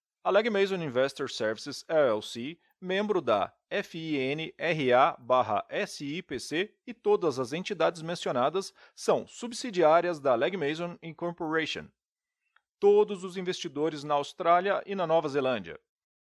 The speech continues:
Este documento é emitido pela Legg Mason Asset Management Australia Limited, A B N sete seis zero zero quatro oito três cinco oito três nove, A F S L dois zero quatro oito dois sete.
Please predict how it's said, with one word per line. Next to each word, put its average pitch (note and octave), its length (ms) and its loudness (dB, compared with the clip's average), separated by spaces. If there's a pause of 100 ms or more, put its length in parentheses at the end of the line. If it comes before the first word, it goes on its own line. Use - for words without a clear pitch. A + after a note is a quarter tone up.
(220)
Este F3 260 -4
documento G#3 540 0
é G3 80 4
emitido F3+ 420 -2
pela B2+ 220 2
Legg E3 200 2
Mason E3+ 400 0
Asset C#3+ 460 0
Management B2+ 560 -4 (100)
Australia D#3+ 540 4
Limited, C3+ 500 -6 (460)
A E3+ 180 2
B C#3+ 440 0
N D3+ 200 -10
sete E3 480 -4
seis D3 540 -4
zero D#3+ 300 0
zero C#3 180 2
quatro C3 480 0 (100)
oito F3+ 300 -6
três C3+ 300 -8
cinco C#3 480 -10
oito F#3+ 260 -2
três B2 260 -2
nove, A#2+ 480 2
A D3+ 220 4
F C3 400 0
S A#2 320 -4
L B2 320 -2 (300)
dois D#3+ 440 -2
zero C#3 340 0
quatro C#3 520 0
oito C3+ 380 -6
dois A#2+ 300 -4
sete. - 500 0